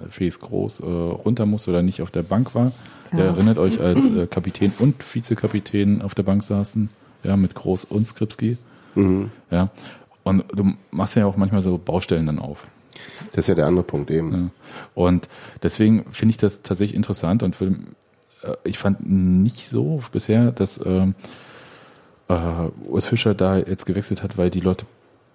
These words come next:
Speaker 1: super schlecht waren oder sonst wie, er nicht so zufrieden war, sondern weil er halt, äh, bestimmte andere Schwerpunkte dann setzen wollte.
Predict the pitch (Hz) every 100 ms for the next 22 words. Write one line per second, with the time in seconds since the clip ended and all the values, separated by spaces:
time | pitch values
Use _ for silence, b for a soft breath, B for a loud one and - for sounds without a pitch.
0 | _ _ _ - 95 101 95 - 101 -
1 | 117 107 95 92 95 117 120 92 95 -
2 | 95 - - 120 135 123 104 98 95 95
3 | 95 92 95 92 90 - - 101 85 92
4 | 90 - 113 131 - 123 110 104 110 -
5 | 120 120 123 135